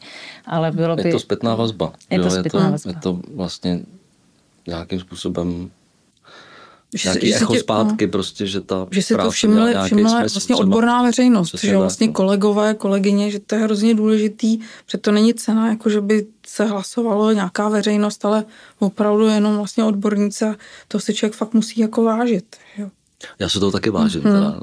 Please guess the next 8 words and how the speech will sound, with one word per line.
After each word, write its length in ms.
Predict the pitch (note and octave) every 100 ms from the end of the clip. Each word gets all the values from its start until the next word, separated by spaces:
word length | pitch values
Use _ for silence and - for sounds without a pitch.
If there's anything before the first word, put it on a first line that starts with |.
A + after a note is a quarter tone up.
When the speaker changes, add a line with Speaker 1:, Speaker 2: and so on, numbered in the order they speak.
| -
Speaker 2:
bych 320 | F#2 - - - C3
se 280 | B2+ - -
tady 220 | - F2
jako 300 | F2 F2 F2+ F2+ _ A2+
s 80 | -
tím 180 | G#2
přihlásil, 640 | G#2+ F#2+ F#2+ F#2 F#2 G#2 F#2
jakože 420 | F#2 - F#2+ F#2+